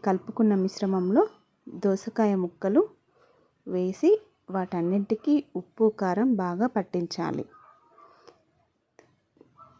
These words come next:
దీనిలో ఇప్పుడే మన ఆయిల్ కూడా వేసుకోవచ్చండి, కానీ నేను ఆయిల్ వేడి చేసి వేసుకుంటున్నాను. ఒక గ్లాస్‌న్నర పల్లి నూనె తీసుకొని దానిలో ఆవాలు,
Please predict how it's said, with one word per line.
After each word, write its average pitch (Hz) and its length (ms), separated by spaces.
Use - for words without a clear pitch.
దీనిలో 214 400
ఇప్పుడే 320 300
మన 285 100
ఆయిల్ 240 260
కూడా 240 220
వేసుకోవచ్చండి, 196 760
కానీ 202 240
నేను 190 220
ఆయిల్ 208 260
వేడి 185 280
చేసి 214 220
వేసుకుంటున్నాను. 180 760
ఒక 214 120
గ్లాస్‌న్నర 202 680
పల్లి 214 380
నూనె 208 220
తీసుకొని 185 480
దానిలో 190 480
ఆవాలు, 180 420